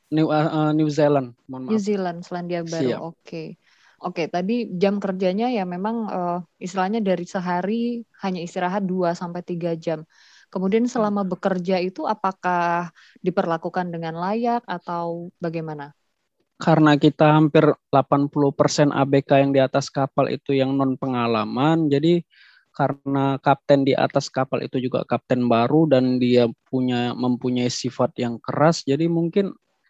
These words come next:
Speaker 1: si mandor ini dapat tuntutan dari si kapten yang baru ini supaya melatih kita lebih keras lagi, supaya lebih cepat bisa menguasai pekerjaan. Jadi si mandor ini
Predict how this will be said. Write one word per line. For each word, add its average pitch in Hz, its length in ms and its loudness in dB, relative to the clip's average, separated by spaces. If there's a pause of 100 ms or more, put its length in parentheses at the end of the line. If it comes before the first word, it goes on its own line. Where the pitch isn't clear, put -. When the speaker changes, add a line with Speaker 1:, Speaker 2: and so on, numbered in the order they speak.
(140)
Speaker 1:
si - 240 0
mandor 135 460 6 (100)
ini 165 220 0
dapat 131 340 0
tuntutan 131 800 2
dari 127 240 8
si 127 160 -4
kapten 123 560 0
yang 123 160 0
baru 113 320 0
ini 135 240 2
supaya 123 560 0 (240)
melatih 127 540 0
kita - 260 -4
lebih 135 320 0
keras 131 400 -4
lagi, 139 260 0
supaya 131 540 -2
lebih 127 320 -2
cepat - 340 -6
bisa 123 540 2
menguasai 127 480 2
pekerjaan. 117 720 -2
Jadi 160 320 2
si - 240 2
mandor 127 400 4
ini 165 460 2